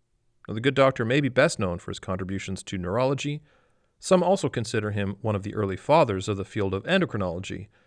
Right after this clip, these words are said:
in part due to his concept of hormone injections, even if they came from guinea pigs and dogs. Now, Serge Voronov, a French-Russian surgeon, took this a step further.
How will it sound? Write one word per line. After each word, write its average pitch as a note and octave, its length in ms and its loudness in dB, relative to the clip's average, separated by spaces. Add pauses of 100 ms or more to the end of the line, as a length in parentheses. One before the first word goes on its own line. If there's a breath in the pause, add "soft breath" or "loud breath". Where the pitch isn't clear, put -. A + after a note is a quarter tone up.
(400)
in F3+ 140 2
part A#2 240 4
due A#2+ 100 -2
to G#2+ 60 -6
his G#2 140 -6
concept G2 500 -6
of F2+ 120 -6
hormone F2+ 280 -4
injections, G#2+ 680 -2 (580)
even F3 240 4
if G2+ 100 -4
they G2+ 100 -2
came F#2 280 -6
from F2 260 -12
guinea G2 240 -6
pigs E2+ 320 -8
and E2 100 -10
dogs. - 440 -8 (1700)
Now, F#2+ 120 -12
Serge D3 440 2 (100)
Voronov, A2 580 2
a G#2 120 -4
French-Russian A2+ 760 -2
surgeon, A2+ 440 2
took - 240 -6
this G#2 180 -2
a F#2 60 -10
step - 260 -4
further. C3 460 -2